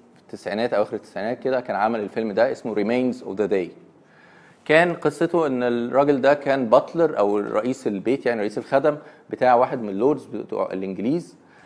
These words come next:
اللي، آه، م-، م-، في الحرب ومسؤولين عن الخطه بتاعت انجلترا في الحرب وبتاع. ودي كانت رئيسه ال-، الخادمات، وكان، آه، بدأوا ي-، يحبها،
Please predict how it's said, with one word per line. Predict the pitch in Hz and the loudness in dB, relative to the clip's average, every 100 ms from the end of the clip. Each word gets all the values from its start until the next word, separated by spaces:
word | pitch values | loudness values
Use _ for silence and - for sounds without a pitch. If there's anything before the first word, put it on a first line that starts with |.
| - - | -6 0
اللي، | 135 139 139 139 131 | 2 2 0 0 -2
آه، | 117 104 101 98 98 95 92 90 - - - | 0 2 4 4 4 2 0 -2 -4 -10 -12
م-، | 101 98 | -8 -4
م-، | 101 92 | -4 -4
في | - | -6
الحرب | 98 127 120 104 | 2 6 6 6
ومسؤولين | 98 95 95 98 - 107 110 | -4 -4 -6 -8 -6 -4 -2
عن | 98 | -4
الخطه | 92 - 110 | -6 -4 -4
بتاعت | - 92 - | -4 -6 -6
انجلترا | 90 87 120 107 | -10 -4 -2 -2
في | |
الحرب | 92 - 98 | -2 -4 -4
وبتاع. | 82 - 82 - - _ _ - - - _ _ _ _ - | -6 -8 -8 -8 -20 _ _ -20 -20 -20 _ _ _ _ -4
ودي | 127 156 147 170 | 4 4 6 2
كانت | 170 156 151 131 | 4 2 2 2
رئيسه | 117 139 135 - | 2 0 -4 -2
ال-، | 101 95 95 95 | 0 0 -2 -4
الخادمات، | 95 - 101 98 117 156 - - _ | -6 -2 -2 0 0 -2 -4 -20 _
وكان، | - 113 123 127 123 127 127 123 123 - - - - | -4 0 2 0 2 4 4 0 -8 -20 -20 -18 -4
آه، | 104 101 98 - | 0 2 0 -4
بدأوا | 98 123 135 113 | 2 4 4 4
ي-، | 113 110 | 2 0
يحبها، | 98 98 107 90 123 160 175 | -4 -6 -6 -2 -2 -2 -10